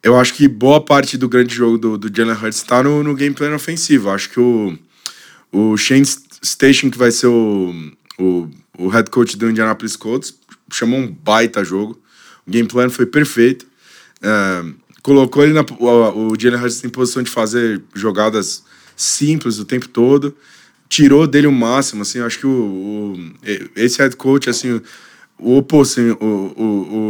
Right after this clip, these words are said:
o torcedor de Indianapolis, Indianapolis Colts tem que tá muito satisfeito com essa contratação, porque o cara fez um jogaço, chamou um jogaço, mas, e, e o Jalen Hurts, eu acho que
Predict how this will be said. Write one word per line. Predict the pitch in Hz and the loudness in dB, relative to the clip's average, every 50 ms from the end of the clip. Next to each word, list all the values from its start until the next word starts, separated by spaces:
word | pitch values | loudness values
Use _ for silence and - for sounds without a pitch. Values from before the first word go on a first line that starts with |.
| 101 95 | -4 -4
o | 92 87 82 - - | -6 -10 -12 -10 -6
torcedor | 123 113 - 127 117 123 | -6 -2 -2 0 0 0
de | 127 127 | 0 0
Indianapolis, | 135 123 123 120 - - - 123 131 117 - _ _ _ - - | 0 -2 -2 -4 -6 -8 -8 -8 -8 -8 -8 _ _ _ -10 -8
Indianapolis | 107 117 131 123 123 120 - 113 - | -4 -2 0 0 0 0 -4 -8 -6
Colts | - 135 131 127 | -2 -2 -2 0
tem | - 135 | -2 -4
que | 127 - | -2 -2
tá | 135 131 | -2 0
muito | 131 135 131 - - - _ | 0 -2 -4 -4 -12 -16 _
satisfeito | - - - 135 131 - - - 139 135 135 - | -10 -2 -2 -2 -2 -2 -2 2 2 2 2 0
com | 123 | -6
essa | 113 - 117 | -6 -6 -6
contratação, | 120 123 - - - - - 113 - - 117 113 | -8 -8 -10 -10 -14 -10 -8 -8 -4 -2 -4 -4
porque | - - 131 131 135 131 - _ - - - - - _ _ _ _ | -2 0 2 2 2 0 -2 _ -20 -20 -20 -20 -20 _ _ _ _
o | - | 0
cara | - 131 143 | 2 2 2
fez | 143 - 165 156 | 4 4 4 4
um | 165 160 | 4 4
jogaço, | 156 175 170 143 131 117 107 - | 4 4 4 4 4 2 2 0
chamou | - 117 113 127 143 | 0 0 0 0 0
um | 147 139 | 0 0
jogaço, | 147 143 127 117 113 120 131 139 139 - 175 | 0 0 0 2 2 2 2 0 -2 -4 -6
mas, | 156 151 143 - | -4 -4 -4 -2
e, | 131 127 123 - 127 131 | -2 -4 -4 -4 0 0
e | 139 | 0
o | 131 | 2
Jalen | 127 139 139 139 135 | 4 2 2 2 0
Hurts, | 127 131 135 143 139 - - - _ - - - - - - - - _ _ _ - | 0 0 -4 -4 -4 -6 -12 -12 _ -20 -20 -20 -20 -20 -20 -20 -20 _ _ _ 2
eu | 131 | 4
acho | 139 143 - - | 4 4 4 4
que | 175 170 160 | 2 2 2